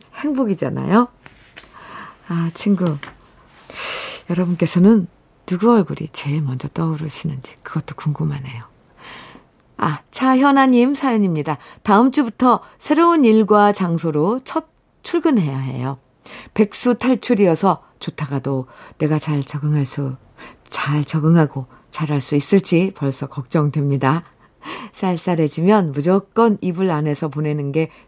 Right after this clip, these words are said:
최고 힐링인 저인데 과연 잘할 수 있을까요? <laughs> 아, 이불 안에서 보내는 게 최고의 힐링인. 그거는 저도 그런데요, 차현아님.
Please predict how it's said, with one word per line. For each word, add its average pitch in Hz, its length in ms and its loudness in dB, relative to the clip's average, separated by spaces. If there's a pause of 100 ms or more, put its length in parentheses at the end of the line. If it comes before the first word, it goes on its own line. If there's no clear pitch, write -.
최고 269 380 0
힐링인 262 480 0
저인데 156 540 -2 (240)
과연 214 400 4 (300)
잘할 196 260 2
수 214 160 4
있을까요? 175 840 0
<laughs> 170 200 -8 (2750)
아, 175 720 2 (720)
이불 208 240 0
안에서 196 340 2
보내는 175 460 -2
게 170 120 -4
최고의 240 560 2
힐링인. 160 580 -4 (400)
그거는 226 520 2
저도 185 280 -2
그런데요, 165 640 0
차현아님. 226 720 0